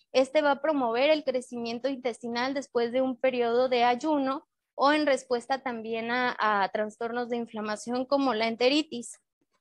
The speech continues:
El, eh, péptido similar al glucagón de tipo dos se encontró que expandía el epitelio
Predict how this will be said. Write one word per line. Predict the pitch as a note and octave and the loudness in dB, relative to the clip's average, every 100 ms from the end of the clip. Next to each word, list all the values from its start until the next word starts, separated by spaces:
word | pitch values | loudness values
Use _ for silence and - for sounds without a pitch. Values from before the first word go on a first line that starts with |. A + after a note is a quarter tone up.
| _ _ - | _ _ 2
El, | C4 C#4+ D4+ D#4 - | 6 8 8 6 2
eh, | - A#3+ A#3 A3+ | 2 4 4 2
péptido | A3 C4+ C4 D#4 D#4 | 2 2 2 4 4
similar | D4 B3+ B3+ B3 B3+ | 2 -2 2 4 4
al | A#3+ | 2
glucagón | B3+ B3 C4 C#4 C4 | -4 -2 0 0 -2
de | G#3+ | -6
tipo | - A3 C4 C#4+ | -10 -4 -2 2
dos | C#4+ D4+ - | 2 0 -6
se | - C4+ | -10 -10
encontró | B3+ B3 B3 B3 | -6 -6 -4 -4
que | C4 | -2
expandía | C#4 - B3+ A#3+ A#3 C4+ | -6 -2 -2 -2 0 2
el | D4 | 2
epitelio | D4 A#3 - A#3 A3+ B3 D4 | 0 -4 -2 0 2 2 0